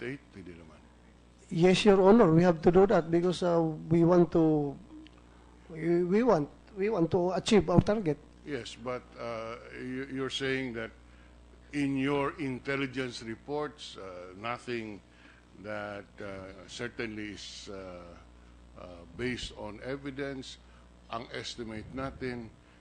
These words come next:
Speaker 1: eh, one point eight million ang dapat mag-surrender sa ating Oplan Tukhang.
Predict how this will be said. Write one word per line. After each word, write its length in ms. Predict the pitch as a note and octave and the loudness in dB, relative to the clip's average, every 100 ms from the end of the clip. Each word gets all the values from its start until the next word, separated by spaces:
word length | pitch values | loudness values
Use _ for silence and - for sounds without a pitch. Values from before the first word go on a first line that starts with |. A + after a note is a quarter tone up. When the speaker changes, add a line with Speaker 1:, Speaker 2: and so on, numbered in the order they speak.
| _ | _
Speaker 1:
eh, 80 | G#2+ | -14
one 320 | G2+ A2 A2 - | -10 -10 -10 -10
point 240 | A2+ G#2 F#2+ | -10 -10 -10
eight 240 | G#2 G#2+ - | -12 -14 -10
million 640 | A2 A#2+ A#2 A2+ G#2+ A2+ - | -6 -4 -4 -6 -10 -14 -16
ang 160 | G#2+ G2+ | -16 -14
dapat 320 | G#2 G2 G#2 - | -14 -14 -16 -16
mag-surrender 880 | G2+ F2+ - F#2+ A#2 A#2+ G#2+ G#2+ G#2 - - - - | -16 -16 -16 -10 -6 -6 -6 -8 -10 -14 -20 -20 -20
sa 320 | - - F#2+ | -20 -16 -16
ating 320 | G2 A2+ G#2 G2+ - | -14 -10 -10 -10 -12
Oplan 560 | G2 - G#2+ G2+ F#2+ G2 _ | -14 -12 -8 -8 -8 -12 _
Tukhang. 560 | G2 - - C#3 G2+ F#2+ | -18 -16 -10 -10 -10 -14